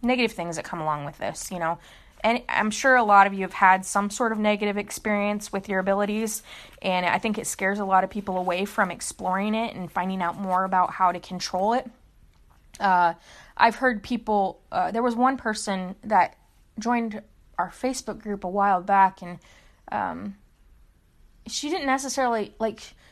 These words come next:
at first I think she wanted to just get rid of it and be done with it, and it was because she was experiencing sensory overload.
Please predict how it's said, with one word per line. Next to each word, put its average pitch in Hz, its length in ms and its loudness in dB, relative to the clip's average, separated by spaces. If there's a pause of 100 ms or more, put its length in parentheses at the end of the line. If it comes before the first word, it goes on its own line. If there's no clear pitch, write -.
(140)
at 233 160 2
first 320 240 2
I 294 60 2
think 277 220 -4
she - 180 -4
wanted 214 360 0
to 202 60 -6
just 190 320 -8
get - 160 -4
rid 208 160 -2
of 190 80 -4
it 175 120 -4
and 175 100 -10
be 175 80 -10
done 196 220 -2
with 190 160 -6
it, 175 40 -2
and 165 100 -8
it 120 100 -10
was 170 120 -8
because 180 460 -4
she - 140 -10
was 160 140 -6
experiencing 160 680 -12
sensory 160 460 -8
overload. 156 460 -6